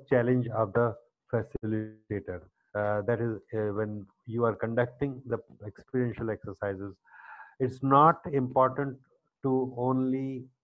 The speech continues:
conduct an activity, but after having conducted the activity, you have to ensure that the, uh, two, uh, steps or the three steps of, uh,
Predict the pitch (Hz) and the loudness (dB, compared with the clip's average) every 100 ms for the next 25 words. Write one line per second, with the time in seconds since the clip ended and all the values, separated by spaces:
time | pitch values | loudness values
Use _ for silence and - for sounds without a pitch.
0 | _ 123 120 120 139 135 - - 127 127 | _ -2 -2 4 2 2 -8 -2 2 2
1 | 123 120 127 120 - 131 127 127 131 110 | 0 -6 -6 -6 -2 0 2 0 0 0
2 | 92 98 - _ _ _ 123 139 - - | -4 -10 -16 _ _ _ 0 0 0 0
3 | 120 123 135 - 175 175 - - 135 139 | 6 6 4 0 0 0 -4 -4 -2 -2
4 | 147 131 127 131 135 - 135 127 120 120 | -4 -4 0 0 -2 -2 -4 -4 -6 -6
5 | - 120 104 104 101 - _ _ _ 139 | -2 -4 -4 -8 -8 -12 _ _ _ -4
6 | 127 139 151 151 - 156 156 151 143 _ | 0 2 2 0 -4 -2 0 -2 -6 _
7 | _ _ 104 - 123 123 127 - 156 135 | _ _ _ -10 -4 -4 -6 -2 0 2
8 | 120 123 - _ _ 131 127 - 127 120 | 0 -2 -8 _ _ -2 -2 0 2 2
9 | 110 - - 117 113 110 107 - _ _ | 0 -6 -8 -2 0 0 -2 -6 _ _
10 | _ 170 190 196 196 - _ 117 113 110 | _ 4 4 2 -4 -16 _ -2 2 2
11 | 107 107 - _ 131 131 - _ - 131 | 2 0 -6 _ 0 0 -4 _ 2 6
12 | 131 104 113 - 139 151 - - 107 - | 6 2 -8 -4 0 0 0 -2 -2 -6
13 | _ _ - - 113 110 104 - 117 | _ _ -20 -2 2 2 0 -4 -6